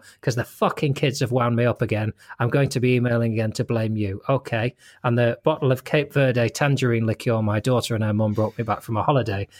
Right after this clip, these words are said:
is gonna get finally drunk. Uh, but keep it up.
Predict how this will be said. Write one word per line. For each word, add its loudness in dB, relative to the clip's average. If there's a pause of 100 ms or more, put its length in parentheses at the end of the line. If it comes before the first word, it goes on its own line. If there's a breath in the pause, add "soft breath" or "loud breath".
(120)
is 0
gonna 0
get -2
finally -2
drunk. -6 (300 soft breath)
Uh, 0
but -10
keep 0
it -4
up. 0